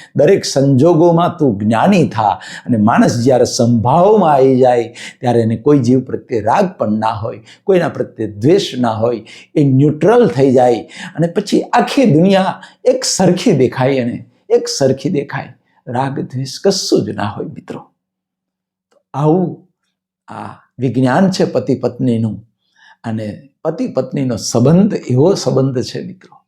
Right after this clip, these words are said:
ભયંકર રાગ અને ભયંકર દ્વેષનો સંબંધ છે. અને એ જ આપણા નાખેલા બીજ કુદરત ઉકેલાવે છે. અને જેને આવા દ્વેષ નથી, આવા બીજ નથી નાખ્યા,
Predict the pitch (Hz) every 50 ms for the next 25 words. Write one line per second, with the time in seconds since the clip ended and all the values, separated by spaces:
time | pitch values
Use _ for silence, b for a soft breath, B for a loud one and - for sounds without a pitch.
0 | _ _ _ _ _ _ _ _ _ _ _ - - 107 139 156 165 175 - 147
1 | 117 98 98 98 98 101 120 139 202 214 - - - 113 113 113 113 107 113 117
2 | 123 151 156 135 117 110 101 - _ b b b b b b - 101 - 139 165
3 | 190 - - - 113 113 104 - - 120 123 123 127 123 120 117 - - - 131
4 | - - _ _ b b b b b b b b 120 117 110 107 104 98 - _
5 | _ _ _ - 175 208 269 214 170 - - 113 123 - - - 117 110 113 113
6 | 117 117 - - 143 127 127 117 117 120 156 190 - - - - - _ _ _
7 | _ - 156 156 143 151 147 139 135 - - _ - 127 - - 165 170 190 226
8 | - 165 165 156 139 - - - - - _ B B B B B B 147 139 139
9 | 123 104 131 156 160 196 220 - - - 143 160 196 190 120 104 - 113 151 190
10 | 214 - - - - 135 127 120 - - 226 226 214 113 - B B B B B
11 | B 131 160 226 254 151 131 139 180 202 170 214 175 131 135 131 - - 233 262
12 | 262 208 156 - - 143 123 107 110 b